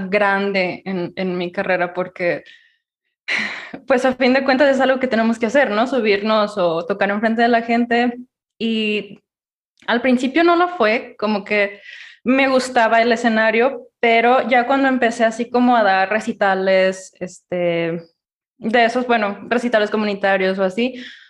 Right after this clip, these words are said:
hubo uno en especial donde, eh, creo que se me olvidó un compás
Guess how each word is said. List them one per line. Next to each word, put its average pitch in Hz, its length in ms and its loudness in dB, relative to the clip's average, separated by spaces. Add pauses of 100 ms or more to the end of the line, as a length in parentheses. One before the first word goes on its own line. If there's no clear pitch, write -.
(140)
hubo 302 400 2
uno 285 240 2
en 277 140 2
especial 233 920 0
donde, 233 840 0 (540)
eh, 220 560 0
creo 233 200 -2
que 262 80 -4
se 262 140 -2
me 240 120 4
olvidó 226 320 2
un 247 100 2
compás 294 760 2